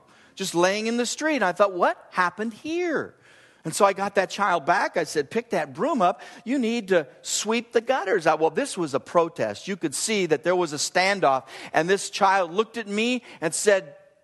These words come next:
"Gutters are supposed to be dirty. Why are you making me do this?" I think my granddaughter feels similar. She has some of the same feelings. It's amazing what can happen.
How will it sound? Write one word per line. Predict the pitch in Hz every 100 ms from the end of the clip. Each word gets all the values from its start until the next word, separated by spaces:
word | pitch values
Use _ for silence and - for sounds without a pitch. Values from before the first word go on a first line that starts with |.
| _ _ -
"Gutters | 277 269 285 277 -
are | 180 190
supposed | - 196 - - 415 277 -
to | 226
be | 180 175
dirty. | 123 170 139 113 92 _ _ _ _ _ - -
Why | 254 311
are | 277
you | 214
making | 185 180 180 160
me | 147
do | 143 139
this?" | 160 254 285 - - - _ _ _ _ _ _ _ _ _ _ _ _ _ _ -
I |
think | 165
my | 160
granddaughter | 135 143 151 147 139 131
feels | - 165 143 - - - _ _ _ _ -
similar. | - 165 147 110 101
She | - 165 143
has | 151 143 123 - -
some | - 165
of | 147
the | 135
same | - 151 135
feelings. | - 170 131 104 - -
It's | -
amazing | 160 143 214 240 247 175 151
what | 151
can | 151
happen. | 143 185 214 208